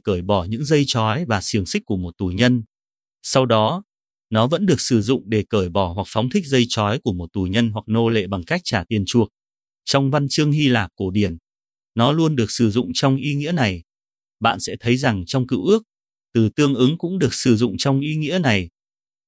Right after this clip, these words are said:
Ví dụ như trong Dân Số Ký chương mười tám câu mười lăm, mọi con đầu lòng của các xác thịt, hoặc người,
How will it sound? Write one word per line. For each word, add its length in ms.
Ví 180
dụ 160
như 300
trong 220
Dân 220
Số 220
Ký 180
chương 260
mười 160
tám 320
câu 160
mười 200
lăm, 280
mọi 160
con 220
đầu 180
lòng 340
của 140
các 160
xác 200
thịt, 200
hoặc 140
người, 380